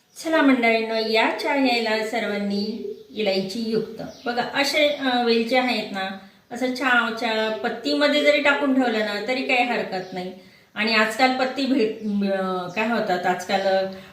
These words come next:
पत्त्यासुद्धा आहे ना, जी चहापत्ती आहे ती वेलचीची युक्तसुद्धाच मिळली जाते. पण आणखीन स्वाद येण्यासाठी आपण हे टाकू शकतो. चला चहा घ्या. आता भेंडीची भाजी करून घेते मी पटपट,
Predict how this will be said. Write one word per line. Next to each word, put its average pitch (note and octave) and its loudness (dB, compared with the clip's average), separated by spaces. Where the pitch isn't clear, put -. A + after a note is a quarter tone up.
पत्त्यासुद्धा G3 0
आहे F#3 2
ना, F3 -4
जी F3 -2
चहापत्ती F#3+ -2
आहे F#3 0
ती G3 -6
वेलचीची F3+ 0
युक्तसुद्धाच F#3 -2
मिळली F3 -2
जाते. F#3+ -4
पण G3+ 0
आणखीन A3 2
स्वाद G#3+ 2
येण्यासाठी G3 -2
आपण F3+ -4
हे G3 -10
टाकू F#3+ -4
शकतो. F#3+ -8
चला G3+ -6
चहा A3 -6
घ्या. A3+ -2
आता A3 -2
भेंडीची A#3 0
भाजी A#3 0
करून C4 4
घेते C4+ 2
मी A3+ 0
पटपट, A#3+ 0